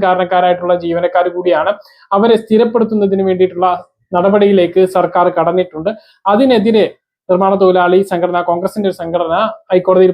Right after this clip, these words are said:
പോയി. ഹൈക്കോടതിയുടെ ഭാഗത്ത് നിന്ന് വളരെ പ്രധാനപ്പെട്ട ഒരു പരാമർശം, സർക്കാരിനോട് വിശദീകരണം തേടിക്കൊണ്ട് നടത്തിയിട്ടുണ്ട്. കെട്ടിട നിർമ്മാണ തൊഴിലാളി പെൻഷൻ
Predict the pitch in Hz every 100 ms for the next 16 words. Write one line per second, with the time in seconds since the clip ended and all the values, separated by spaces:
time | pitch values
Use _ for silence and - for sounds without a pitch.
0 | 170 170 196 180 180 185 185 185 175 175
1 | 180 175 202 214 190 180 175 170 180 180
2 | 170 165 170 165 156 190 - 175 180 180
3 | 175 165 - 190 208 202 190 180 170 165
4 | 160 202 - _ _ 180 170 180 208 190
5 | 160 190 220 _ _ _ _ _ _ _
6 | _ _ _ _ 190 202 220 208 208 208
7 | 196 202 196 202 196 196 233